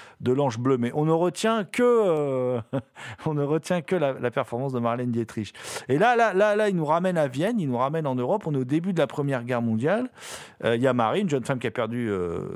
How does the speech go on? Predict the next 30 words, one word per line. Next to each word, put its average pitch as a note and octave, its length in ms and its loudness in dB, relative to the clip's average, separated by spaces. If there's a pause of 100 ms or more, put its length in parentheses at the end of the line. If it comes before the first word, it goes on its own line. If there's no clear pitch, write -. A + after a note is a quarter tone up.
(180)
son A#2+ 260 -4
homme C3 140 0
sur G2+ 120 -6
les F2+ 100 -4
champs A#2 180 -4
de G#2+ 60 -2
bataille, C#3 360 0
qui - 120 -6
doit B2 180 2
se - 120 -8
prostituer D3 680 -4
pour - 180 -16
survivre. D3+ 400 -2
On A2 80 -4
est F2 120 -8 (500)
toujours, B2+ 340 2
hein, C3 60 -2
dans, G2+ 160 -4
dans, - 160 -14 (160)
dans - 140 -8
ces A2 180 -6
thématiques-là. D3 800 -2
Et, C3+ 60 -4
et C3+ 340 -2
il D3+ 160 0
est D#3+ 160 0
allé, C#3 300 0 (340)
comment C#3+ 240 -2
dire, C#3+ 220 2
euh, G#2+ 180 0